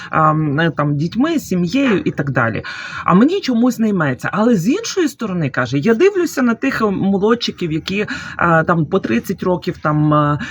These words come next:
а, тридцять п'ять, і вони чомусь, їм не сидиться, і вони щось створюють, якісь стартапи і так далі. І я дивлюся,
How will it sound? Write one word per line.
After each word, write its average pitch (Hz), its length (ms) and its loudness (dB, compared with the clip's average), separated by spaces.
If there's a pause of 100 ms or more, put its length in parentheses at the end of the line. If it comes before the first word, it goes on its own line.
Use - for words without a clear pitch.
(120)
а, 147 680 0
тридцять 170 400 -2
п'ять, 254 160 2 (220)
і 196 60 0
вони 220 340 4
чомусь, 302 440 -2
їм 269 100 -4
не 294 180 0
сидиться, 269 640 2
і - 20 0
вони 269 260 2
щось 294 240 -4
створюють, 247 540 -2
якісь - 300 -4 (120)
стартапи 254 720 0
і 220 40 -2
так 220 220 -4
далі. 233 340 2 (280)
І 202 60 2
я 262 80 6
дивлюся, 302 500 2